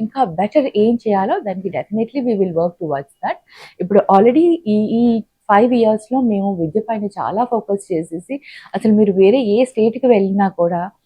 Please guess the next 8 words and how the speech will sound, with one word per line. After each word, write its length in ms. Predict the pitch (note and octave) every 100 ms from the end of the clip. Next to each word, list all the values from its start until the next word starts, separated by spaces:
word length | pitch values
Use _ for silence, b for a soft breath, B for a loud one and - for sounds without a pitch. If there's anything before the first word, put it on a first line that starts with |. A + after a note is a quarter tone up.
| _ _ F3+
మా, 240 | G3 G3+
నా 160 | G3+ G#3+
స్టేట్ 400 | - - C#4+ D4
గురించి 360 | A#3+ A3+ A#3+ A#3+
చాలా 200 | F3 G3
గొప్పగా 340 | A#3+ A3+ G#3 G#3
మాట్లాడుకుంటారు 920 | G3 F3+ F3+ F3 F3 F3 E3+ E3+ G#3
విద్యాపరంగా. 680 | F3 D3+ F#3 F3+ D3+ D#3